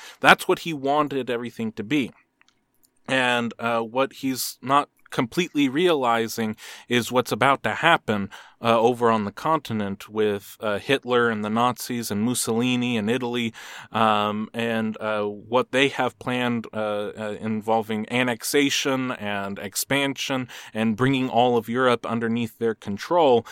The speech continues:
that most of his administration, uh, or cabinet or however it's referred to over there, is going to be dealt with all these foreign policy things. Um,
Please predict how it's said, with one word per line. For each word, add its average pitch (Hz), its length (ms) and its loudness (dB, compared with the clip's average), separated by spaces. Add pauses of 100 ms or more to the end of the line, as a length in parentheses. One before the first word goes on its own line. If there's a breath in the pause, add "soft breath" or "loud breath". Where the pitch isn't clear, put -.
(240 loud breath)
that 110 300 2
most 127 480 0
of 123 140 0
his 135 540 2
administration, 117 1200 -4
uh, 101 380 -4
or 104 180 -6
cabinet 117 640 -4
or 101 380 -8
however 117 500 -2
it's - 180 -10
referred 143 380 -4
to 113 180 -4
over 95 240 -8
there, 101 280 -6 (280 loud breath)
is 113 140 0
going 143 240 4
to 120 80 -4
be 117 140 -4
dealt 127 340 2
with 113 140 -4
all 117 160 2
these 110 180 -6
foreign 131 420 0
policy 101 520 -6
things. - 500 -12 (420 loud breath)
Um, 107 560 2